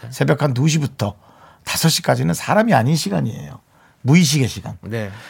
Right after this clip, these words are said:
Speaker 2: 새벽 네 시에 밥솥에 무-, 어후. 야, 이건 너무 무서운데. 무채나물, 고추장, 참기름 넣고 통째로. 이건
Speaker 1: <laughs>
Speaker 2: 통을 그냥 먹을 수 있죠. 통을 그냥.
Speaker 1: 예.
Speaker 2: 통째로 비벼 먹었죠.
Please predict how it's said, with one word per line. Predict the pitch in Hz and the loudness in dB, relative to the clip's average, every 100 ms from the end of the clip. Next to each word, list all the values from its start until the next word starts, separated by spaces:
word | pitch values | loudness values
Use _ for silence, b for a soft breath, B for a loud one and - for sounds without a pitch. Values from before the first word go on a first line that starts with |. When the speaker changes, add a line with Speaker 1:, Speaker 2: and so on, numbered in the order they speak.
| B B | B B
Speaker 2:
새벽 | - 165 165 | 0 2 4
네 | 131 262 | 4 4
시에 | 220 - 123 135 - b b b b | 2 0 -2 -6 -14 b b b b
밥솥에 | - 127 - 151 143 180 - - | -4 -2 0 0 2 2 0 -4
무-, | 127 156 - _ - | 0 0 -2 _ -8
어후. | 107 110 82 B B B B B B _ _ B B B B B B - | -2 -2 -2 B B B B B B _ _ B B B B B B -6
야, | 101 151 | -2 0
이건 | 110 | 0
너무 | 107 113 | 0 0
무서운데. | 147 131 127 117 | 0 0 0 0
무채나물, | 127 - 208 196 180 165 | 0 2 4 4 4 2
고추장, | 127 120 - 180 180 170 151 139 _ | 0 -6 -2 2 2 2 -2 -6 _
참기름 | - - 175 190 214 208 185 | -8 -4 -2 0 0 0 2
넣고 | 147 - 180 180 - B B B | 0 -2 -4 -4 -6 B B B
통째로. | - 247 294 214 - 254 135 98 - B B B B B 127 | -4 -2 -2 0 2 2 2 -2 -12 B B B B B 2
이건 | 208 | 2
Speaker 1:
<laughs> | 233 | 4
Speaker 2:
통을 | 233 302 349 294 | 2 4 4 4
그냥 | 277 | 4
먹을 | 208 143 | 4 2
수 | 185 220 | 2 0
있죠. | 131 165 | 0 -2
통을 | - 214 214 | 0 2 2
그냥. | 143 120 113 131 196 | 2 0 0 0 -2
Speaker 1:
예. | 113 110 127 160 | -4 -4 -6 -6
Speaker 2:
통째로 | - 240 214 220 214 190 | -2 0 2 0 0 -2
비벼 | 135 120 | 0 0
먹었죠. | 110 98 110 - 127 113 | -2 -6 -10 -14 -18 -16